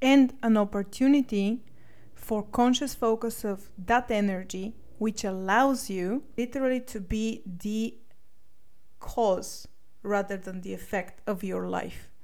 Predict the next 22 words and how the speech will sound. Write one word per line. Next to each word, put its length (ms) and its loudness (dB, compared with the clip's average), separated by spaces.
because 420 -2
you 240 0
cause 400 2
yourself 640 -4
to 140 -4
be 260 -2
the 120 -2
person 420 2
that 180 -4
you 80 -8
want 240 -2
to 60 -8
be 260 -6
on 280 2
purpose. 580 -6
So 540 0
next 360 0
time 480 2
you 320 2
say, 640 -2
"I 540 4
am 580 -2